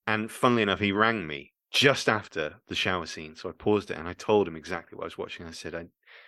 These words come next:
sure you've never seen this film, but I would be really interested in getting your opinion of it, because as much as it's not a success as a piece of drama, I am fascinated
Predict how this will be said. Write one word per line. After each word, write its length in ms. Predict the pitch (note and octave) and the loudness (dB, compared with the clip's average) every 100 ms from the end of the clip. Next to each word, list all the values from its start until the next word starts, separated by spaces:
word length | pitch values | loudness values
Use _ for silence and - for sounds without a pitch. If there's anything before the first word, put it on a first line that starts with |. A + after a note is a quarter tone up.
| - _ | -20 _
sure 280 | - - A#2 | -6 2 4
you've 120 | G2 | 2
never 200 | F2 E2 | -4 -8
seen 240 | E2+ F#2 E2 | -10 -10 -10
this 120 | D#2+ | -10
film, 240 | - E2 | -6 -6
but 100 | D2+ | -4
I 100 | E2 | -6
would 120 | D#2+ D2+ | -6 -10
be 120 | E2+ | -14
really 480 | E2+ F#2+ G2 F2+ F#2+ | -6 0 0 -2 -10
interested 680 | E2 - - - D2+ - _ _ _ _ _ F2+ | -12 -10 -10 -10 -14 -16 _ _ _ _ _ -8
in 40 | |
getting 240 | A2 F#2 | -6 -4
your 140 | D#2+ D#2 | -6 -8
opinion 380 | - E2+ D#2 D2 | -8 -10 -10 -10
of 100 | D2+ | -12
it, 160 | - _ _ _ _ _ | -12 _ _ _ _ _
because 760 | - - - A2 D2 E2 - - _ _ _ _ _ - | -4 -4 4 4 4 -4 -14 -18 _ _ _ _ _ -8
as 140 | G2+ | -6
much 380 | G2+ G2+ G#2 - | -2 0 0 -4
as 100 | G2 | -6
it's 140 | A#2 G2+ | -6 -6
not 380 | G2+ G2 F2+ - _ | 0 0 0 -6 _
a 60 | - | -12
success 840 | - - - G2 C#2+ - - - _ _ | -10 -8 -2 -2 -2 -10 -12 -14 _ _
as 100 | E2+ | -8
a 60 | D#2+ | -6
piece 240 | F#2+ E2 | -6 -6
of 60 | G2 | -6
drama, 500 | G#2 G2 E2 C#2+ - _ _ _ _ _ _ _ | 0 0 0 -6 -14 _ _ _ _ _ _ _
I 140 | F#2 F2 | -2 -2
am 120 | E2 | -4
fascinated 920 | - - G2 F#2 - D#2 D#2 D#2+ D#2 | -12 -2 -2 -2 -8 -10 -8 -6 -8